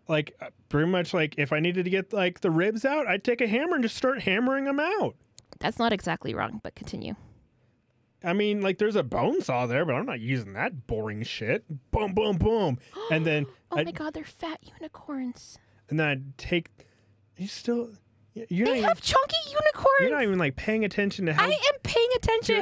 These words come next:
Speaker 1: good, good of a surgeon I would be.
Speaker 2: I told you
Speaker 1: In, in
Speaker 2: you would be bad,
Speaker 1: in,
Speaker 2: but
Speaker 1: in
Speaker 2: entertaining.
Speaker 1: in the zom-,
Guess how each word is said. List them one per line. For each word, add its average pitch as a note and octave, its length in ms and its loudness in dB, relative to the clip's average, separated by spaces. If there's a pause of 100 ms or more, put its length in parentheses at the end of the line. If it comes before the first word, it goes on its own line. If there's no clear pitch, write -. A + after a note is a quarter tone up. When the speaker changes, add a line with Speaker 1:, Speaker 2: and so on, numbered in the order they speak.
Speaker 1:
good, A3 100 -4
good G3 180 2
of F#3 100 0
a C#3+ 60 0
surgeon F#3 640 -2
I F3+ 100 0
would F#3 180 0
be. A2 320 -2 (140)
Speaker 2:
I G4+ 140 4
told - 380 0
you F4 180 4 (240)
Speaker 1:
In, F#3+ 220 0
in F#3+ 160 2
Speaker 2:
you D4+ 80 4
would D#4+ 140 2
be D4 120 4
bad, A3 300 0 (200)
Speaker 1:
in, F3+ 100 -2
Speaker 2:
but B3+ 120 2
Speaker 1:
in - 80 2
Speaker 2:
entertaining. G3 520 -4 (220)
Speaker 1:
in F3+ 140 0
the D#3+ 80 2
zom-, F3+ 480 -2